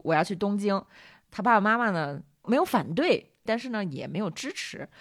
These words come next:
反而在一边就那样吐槽说：“哎呀，说侄子经常是这样，突然想一出就是一出。” <laughs> 但是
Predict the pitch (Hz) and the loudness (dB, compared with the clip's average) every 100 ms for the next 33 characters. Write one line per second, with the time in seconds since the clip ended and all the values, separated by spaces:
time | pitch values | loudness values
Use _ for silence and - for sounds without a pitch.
0 | - - 131 156 208 180 185 190 196 185 | -20 -8 -2 0 2 0 0 0 2 0
1 | 185 175 147 - - - 143 147 147 170 | 0 -2 -4 -8 -14 -10 -8 -6 -8 -8
2 | _ - - _ 143 131 175 - 175 147 | _ -20 -20 _ -10 -6 -6 -4 -4 -4
3 | 151 - 175 160 113 143 151 156 - - | -6 -2 -2 0 -4 -4 -6 -6 -6 -8
4 | - 180 160 151 - - - 139 147 170 | -4 0 0 -2 -6 -10 -10 -4 -4 -2
5 | - 185 240 156 302 - 240 151 170 - | 0 6 10 12 12 10 8 6 2 -2
6 | 226 - - - 247 233 226 214 | -6 -10 -18 -10 -4 -4 2 2